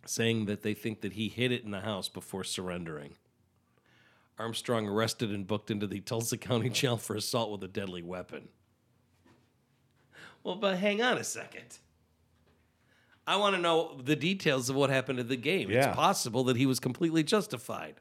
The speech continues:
Speaker 1: to chase them <laughs> down. Real furniture or Monopoly
Speaker 2: Yeah, let's not turn him
Speaker 1: furniture.
Speaker 2: into a villain right on, right away.
Speaker 1: <laughs>
Speaker 2: What happened?
Speaker 1: What are the tokens these days in Monopoly?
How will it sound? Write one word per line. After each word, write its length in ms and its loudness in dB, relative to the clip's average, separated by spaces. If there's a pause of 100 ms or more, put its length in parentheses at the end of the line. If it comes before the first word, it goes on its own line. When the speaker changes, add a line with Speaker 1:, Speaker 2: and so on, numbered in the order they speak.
(540)
Speaker 1:
to 80 -8
chase 360 -2
them 200 -10 (120)
<laughs> 120 -16
down. 100 -2 (1700)
Real 280 4
furniture 600 2
or 60 4
Monopoly 360 -2
Speaker 2:
Yeah, 60 4
let's 240 2
not 200 2
turn 220 6
him 80 6
Speaker 1:
furniture. 40 8
Speaker 2:
into 200 6
a 80 2
villain 500 2
right 180 2
on, 180 0 (420)
right 160 2
away. 560 2
Speaker 1:
<laughs> 40 -12 (1300)
Speaker 2:
What 180 2
happened? 500 -2 (1040)
Speaker 1:
What 160 2
are 160 10
the 120 2
tokens 560 2
these 240 -8
days 360 -8
in 160 -10
Monopoly? 580 -12